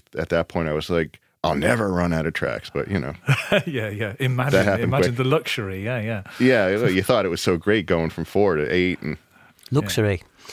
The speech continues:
Speaker 2: Yeah.
Speaker 3: Yeah, I, I should say there might be a bit of a disconnect in the audience, assuming we have an audience, um, that the, the Outfield record sold more than two million albums in the U S, the first record, but in the U K,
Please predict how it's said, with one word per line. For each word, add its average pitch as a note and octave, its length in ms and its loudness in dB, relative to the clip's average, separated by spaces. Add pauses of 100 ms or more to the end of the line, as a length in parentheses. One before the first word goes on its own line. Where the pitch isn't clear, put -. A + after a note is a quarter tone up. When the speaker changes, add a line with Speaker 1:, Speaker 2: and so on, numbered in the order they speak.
(340)
Speaker 2:
Yeah. D#3 280 2 (100)
Speaker 3:
Yeah, E3+ 40 4
I, E3+ 260 4
I F3+ 40 6
should E3+ 220 2
say E3 240 6
there D#3 160 4
might F3 180 4
be D#3 120 2
a C#3 40 4
bit C3+ 160 6
of A#2 80 2
a A#2+ 60 -2
disconnect A2+ 760 0
in A#2+ 220 2
the A2 160 2
audience, A2+ 840 0 (160)
assuming G2+ 380 -2
we G2 100 -2
have A2 160 2
an A2 120 0
audience, A2+ 440 0 (100)
um, A2+ 560 2
that C3 340 -2
the, B2+ 180 2
the C3 140 2
Outfield C#3 420 0
record A2 480 0 (340)
sold A#2+ 300 2
more C3 160 2
than A#2+ 120 0
two C3+ 160 0
million A#2+ 320 2
albums A2 720 0 (120)
in A2 200 -2
the G#2 100 0
U G#2 260 0
S, G2+ 300 0
the - 100 -12
first - 300 -4
record, G2 400 -4
but A2+ 180 0
in C#3 200 2
the B2+ 100 2
U A#2+ 160 0
K, A2+ 640 2